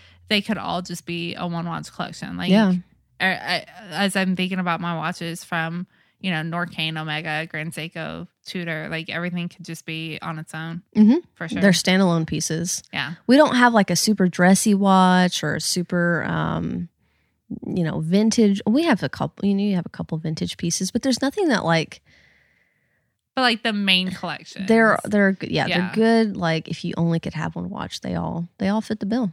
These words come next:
Speaker 1: Yeah.
Speaker 2: Yeah.
Speaker 1: I agree. Okay. From, uh, Walter Watch, what is your favorite automatic watch complication?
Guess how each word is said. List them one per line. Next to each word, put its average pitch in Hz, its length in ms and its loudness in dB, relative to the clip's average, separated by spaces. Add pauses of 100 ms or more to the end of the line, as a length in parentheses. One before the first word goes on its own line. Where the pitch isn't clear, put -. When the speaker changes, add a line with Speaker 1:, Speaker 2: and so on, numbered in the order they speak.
Speaker 1:
Yeah. 262 200 -4 (220)
Speaker 2:
Yeah. 190 160 0 (400)
Speaker 1:
I 190 60 -12
agree. 185 260 -10 (680)
Okay. 190 300 -2 (420)
From, 208 500 6
uh, 170 600 2 (120)
Walter 202 500 0
Watch, 156 560 -4
what 196 300 0
is 208 160 -6
your 214 120 0
favorite 185 720 -2
automatic 180 560 -2
watch - 300 -6
complication? 180 840 -10